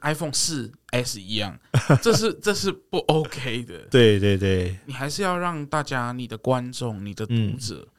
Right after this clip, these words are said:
Speaker 1: 你的这个粉丝，
Speaker 2: 嗯。
Speaker 1: 看得到你是有持续进步的。
Speaker 2: 对。
Speaker 1: 这是蛮重要的，你的粉丝才有理由继续支持你。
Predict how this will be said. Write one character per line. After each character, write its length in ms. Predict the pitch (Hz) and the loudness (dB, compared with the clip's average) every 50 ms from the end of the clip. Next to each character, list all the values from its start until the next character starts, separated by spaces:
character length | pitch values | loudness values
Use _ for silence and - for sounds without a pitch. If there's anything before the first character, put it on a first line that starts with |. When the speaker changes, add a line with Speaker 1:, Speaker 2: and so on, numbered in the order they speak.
| _ _ _ | _ _ _
Speaker 1:
你 100 | - 113 | -14 -12
的 580 | 98 - 98 92 92 87 80 69 69 67 - - - | -8 -8 -8 -6 -8 -8 -10 -12 -12 -14 -16 -16 -14
这 100 | - 123 | -12 -12
个 100 | - - | -12 -10
粉 280 | - - - 131 123 107 | -6 -2 -2 -2 -2 -4
丝， 480 | 101 - - - 139 143 139 143 143 156 | -8 -12 -8 -6 -4 -2 -2 -2 -4 -2
Speaker 2:
嗯。 320 | 117 117 113 104 92 80 - | 0 2 2 2 0 -2 -4
Speaker 1:
看 140 | - 185 175 | -4 -4 -4
得 100 | 139 123 | -2 -2
到 180 | 139 156 147 131 | -2 -2 -2 -4
你 120 | 120 107 110 | -6 -10 -10
是 140 | - - | -10 -8
有 100 | 143 107 | -8 -8
持 240 | 92 - - - 113 | -4 -4 -4 -4 -4
续 200 | 107 107 127 123 | -4 -6 -6 -6
进 200 | 113 - 123 117 | -4 -4 -6 -6
步 240 | 107 113 120 113 90 76 _ | -6 -8 -12 -12 -12 -16 _
的。 60 | _ - | _ -6
Speaker 2:
对。 280 | - 101 80 64 98 92 _ _ _ _ _ _ _ _ _ | -4 -4 -4 -4 -8 -14 _ _ _ _ _ _ _ _ _
Speaker 1:
这 140 | - - 208 | -4 -2 -2
是 160 | 196 190 202 | 0 0 0
蛮 260 | 165 139 131 123 117 | 0 0 0 0 -2
重 220 | 120 - 147 127 123 | -4 -6 -8 -6 -6
要 140 | 120 110 69 | -6 -6 -4
的， 60 | 82 | -2
你 120 | 107 135 | -2 0
的 80 | 135 143 | 0 0
粉 160 | - 139 123 | 0 0 0
丝 160 | 120 - 175 | 0 -4 -6
才 140 | - - 135 | -6 -6 -6
有 100 | 131 143 | -6 -6
理 160 | 143 135 123 | -6 -6 -8
由 160 | - - 95 | -10 -12 -14
继 140 | 117 - 131 | -12 -10 -10
续 120 | 131 135 131 | -8 -8 -8
支 200 | 120 - 120 117 | -8 -8 -8 -6
持 240 | - - - 95 | -6 -6 -8 -8
你。 200 | 90 101 95 - | -10 -12 -14 -16